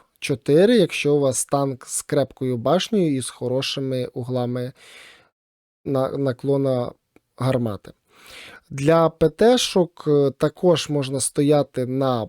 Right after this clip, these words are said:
полочці, де будуть висвічувати і помага-, допомагати вам С Т-шки, або ж на полочці на Ф один і А сім. Самохідні гармати, тобто арта,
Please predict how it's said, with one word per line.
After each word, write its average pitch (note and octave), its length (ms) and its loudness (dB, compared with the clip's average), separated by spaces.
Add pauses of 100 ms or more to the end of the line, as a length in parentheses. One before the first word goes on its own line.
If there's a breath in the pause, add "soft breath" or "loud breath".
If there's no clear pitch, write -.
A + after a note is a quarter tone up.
(100)
полочці, C3+ 840 0
де C#3 520 0 (280)
будуть C#3 640 -6
висвічувати C3+ 1000 -6
і C#3+ 280 -2 (120)
помага-, C#3 360 -2
допомагати C#3 760 -2
вам A2+ 220 -6 (100)
С C3 180 -2
Т-шки, C3 680 -4 (440 loud breath)
або D#3+ 340 2
ж - 160 -2
на D3 100 0
полочці F#3+ 680 0
на C3+ 300 -2
Ф D3 280 0
один D#3+ 600 2
і C#3+ 360 -4 (140)
А B2+ 280 0
сім. E3+ 520 -2 (320)
Самохідні G#3+ 640 2
гармати, F3 1040 4
тобто C3+ 580 0
арта, C3+ 640 -2